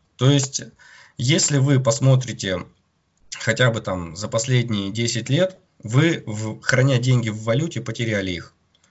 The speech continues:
А если бы вы хранили деньги в акциях, правильных акциях российских компаний, вы бы увеличили свои капиталы за эти десять лет, ну, в пять, в семь раз минимум.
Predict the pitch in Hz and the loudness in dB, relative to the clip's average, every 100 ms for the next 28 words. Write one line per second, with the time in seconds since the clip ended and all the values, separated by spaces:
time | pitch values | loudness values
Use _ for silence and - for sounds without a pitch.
0 | _ - 120 147 156 135 135 131 123 127 | _ -2 2 2 4 4 6 4 4 4
1 | 117 113 113 107 101 95 95 120 113 - | 4 2 0 0 -2 -4 0 0 0 -4
2 | - - 131 131 - 104 92 - - 127 | -12 2 2 4 0 -2 -4 -6 0 4
3 | 135 110 104 - 110 - 95 - 107 113 | 4 4 -4 -4 -6 -6 -12 -8 -6 -6
4 | - 98 104 107 156 170 98 110 117 120 | -8 -10 -8 -4 -4 -2 -4 -4 -4 -2
5 | 113 135 139 117 104 110 107 131 - 139 | 0 0 0 -2 -4 -4 -8 -8 -2 0
6 | 160 113 104 101 101 107 107 92 104 101 | 0 0 -2 -4 -4 -4 -4 -4 -4 -6
7 | - - - _ - 127 - 160 156 - | -8 -20 -20 _ 0 0 2 2 2 0
8 | 139 117 123 127 113 110 101 95 - | 0 0 0 -2 -2 -4 -6 -8 -12